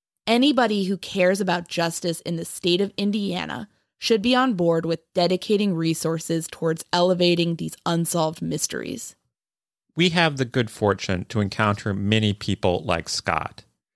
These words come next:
Speaker 2: people who are concerned with justice and finding the truth. We believe that this is why the story of the Burgerchef case has resonated with so many people.
Speaker 1: Around four thousand people have joined Facebook groups dedicated to the Burgerchef case.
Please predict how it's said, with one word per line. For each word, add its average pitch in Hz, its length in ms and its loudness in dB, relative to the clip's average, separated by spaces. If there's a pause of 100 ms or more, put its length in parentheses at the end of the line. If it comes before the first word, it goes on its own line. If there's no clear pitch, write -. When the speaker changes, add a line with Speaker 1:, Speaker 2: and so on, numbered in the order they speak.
(280)
Speaker 2:
people 160 320 0
who 131 140 -2
are 110 100 4
concerned 107 520 -2
with 92 180 -4
justice - 640 -2 (160)
and 90 160 -6
finding 92 420 -2
the 92 60 -4
truth. - 500 -8 (800)
We 131 140 0
believe 123 400 2
that 104 200 -6
this 117 220 2
is 127 200 0
why 87 280 2
the 90 140 -2
story 95 480 2
of 92 140 -10
the 92 60 -2
Burgerchef 101 600 -2
case 85 480 -2
has 95 220 -2
resonated 98 680 -2 (240)
with 95 80 -6
so 95 400 0
many 90 240 -2
people. - 540 -10 (500)
Speaker 1:
Around 226 500 4
four 226 280 2
thousand 208 480 2
people 190 480 -2
have 170 240 -4
joined 170 340 0
Facebook 180 540 -2
groups 156 360 -6
dedicated 175 760 0
to 165 100 -10
the 175 80 0
Burgerchef 180 640 -2
case. - 420 -12